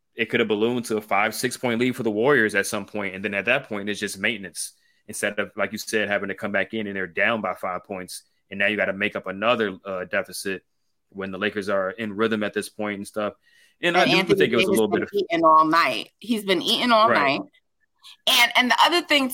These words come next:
Speaker 2: too, is that <sighs> it's not just that, you know, you gotta come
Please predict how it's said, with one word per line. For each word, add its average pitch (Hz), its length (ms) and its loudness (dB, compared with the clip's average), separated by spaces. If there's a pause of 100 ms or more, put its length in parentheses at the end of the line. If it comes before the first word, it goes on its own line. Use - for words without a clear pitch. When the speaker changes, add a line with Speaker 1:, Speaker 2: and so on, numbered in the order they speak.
(120)
Speaker 2:
too, 156 640 0
is 196 240 4
that 185 540 6 (2500)
<sighs> - 1300 -10
it's 240 160 2
not 262 520 4
just - 520 2
that, 165 400 4
you 170 160 -2
know, 165 180 4
you 160 240 0
gotta 160 280 2
come 156 360 -2